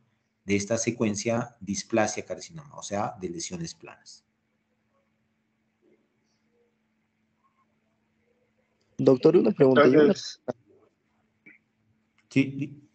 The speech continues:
Speaker 3: entonces, ¿se recomendaría sacar,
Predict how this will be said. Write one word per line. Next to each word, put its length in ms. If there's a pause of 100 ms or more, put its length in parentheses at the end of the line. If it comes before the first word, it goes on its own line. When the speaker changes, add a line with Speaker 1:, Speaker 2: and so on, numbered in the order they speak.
Speaker 3:
entonces, 680
¿se 200
recomendaría 760
sacar, 460